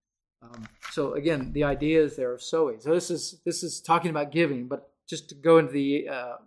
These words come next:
arena of evangelism a minute, one reason why the church today doesn't see a greater harvest is because it sows seeds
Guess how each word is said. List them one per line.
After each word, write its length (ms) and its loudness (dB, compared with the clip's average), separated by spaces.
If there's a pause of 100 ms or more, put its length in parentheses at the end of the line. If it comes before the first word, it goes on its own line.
(180)
arena 400 2
of 300 -6
evangelism 720 -10
a 140 -20
minute, 180 -20 (540)
one 340 4
reason 720 2 (220)
why 260 4
the 140 -4
church 560 -4
today 540 -8 (400)
doesn't 360 -2
see 600 -2
a 180 -4
greater 680 -2 (160)
harvest 600 0 (280)
is 100 -8
because 420 -10
it 140 -8
sows 720 0
seeds 680 -6